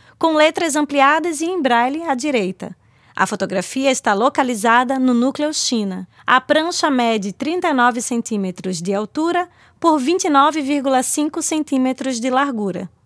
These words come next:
A fotografia, em plano médio, registra parte de um coral infantil gargalhando.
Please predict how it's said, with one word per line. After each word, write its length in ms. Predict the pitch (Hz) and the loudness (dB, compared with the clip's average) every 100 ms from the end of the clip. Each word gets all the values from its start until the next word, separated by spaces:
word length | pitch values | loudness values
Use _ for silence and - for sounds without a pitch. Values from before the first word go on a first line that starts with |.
| - | -2
A 100 | 226 | -2
fotografia, 720 | 220 196 196 185 185 240 254 | -2 -4 -4 -4 -6 -4 -2
em 100 | 254 | -2
plano 280 | 226 196 190 | -2 -2 -2
médio, 500 | 190 196 240 220 262 _ _ | -2 0 -2 -4 -8 _ _
registra 640 | - 269 214 285 320 - 294 | 0 0 2 0 0 0 0
parte 420 | - 330 392 392 | 0 0 0 0
de 120 | 330 | 0
um 100 | 349 | 0
coral 340 | 349 302 285 | 2 4 4
infantil 520 | 302 285 311 285 294 277 | 2 0 0 0 0 0
gargalhando. 840 | 285 277 285 277 233 214 196 196 | 2 2 2 2 0 -2 -4 -6